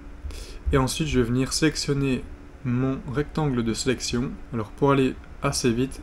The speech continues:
je vais prendre ici au milieu avec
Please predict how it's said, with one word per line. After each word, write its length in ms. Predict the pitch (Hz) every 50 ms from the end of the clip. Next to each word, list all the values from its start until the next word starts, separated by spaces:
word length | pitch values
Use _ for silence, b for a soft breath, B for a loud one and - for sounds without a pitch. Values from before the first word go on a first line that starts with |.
| - 143
je 180 | 113 110 117
vais 200 | 113 113 113 113
prendre 480 | - - - - 143 143 139 139 135 - - - - - -
ici 420 | 143 - - - - 147 139 113 - - - -
au 80 | 131 131
milieu 360 | 131 117 107 107 110 131 165 - - - - - - - - - - - - - - - - - - - - - - - - - - - - - - - - - - - - - - - - -
avec 340 | 117 107 117 113 110 -